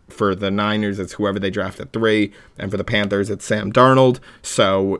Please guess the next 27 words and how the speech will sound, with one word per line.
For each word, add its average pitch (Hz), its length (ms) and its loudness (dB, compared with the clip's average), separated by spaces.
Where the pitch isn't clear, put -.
it's 101 180 -2
a 101 60 -6
forty 117 300 2
percent 104 340 -4
chance 98 280 -6
because 98 280 -4
there 101 220 0
is 110 120 2
still 107 280 2
a 107 40 2
really 104 280 2
high 104 160 0
chance 101 320 -4
that 95 140 -8
they 98 100 -2
don't 98 180 -2
want 101 340 -2
this 98 220 -6
guy 95 240 -4
with 95 140 -8
a 95 40 -8
huge 95 280 -6
cap 98 240 -4
number 98 240 -4
on 95 80 -2
their 98 100 -4
bench, 123 340 0